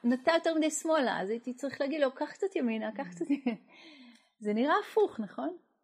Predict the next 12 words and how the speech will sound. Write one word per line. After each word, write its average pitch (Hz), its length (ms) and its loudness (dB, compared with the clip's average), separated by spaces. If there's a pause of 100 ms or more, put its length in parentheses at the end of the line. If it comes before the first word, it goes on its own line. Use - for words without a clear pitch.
אבל 196 300 -4 (100)
הכוונה 208 400 -2
הייתה 254 200 -2
כוונה, 170 420 -10 (160)
להיות 196 300 -8
על 185 120 -8
ה-, 175 240 -10 (220)
על 180 100 -8
דרך 196 380 0
האמצע, 180 460 -6 (220)
שזה 180 220 -18 (240)
ככה - 260 -20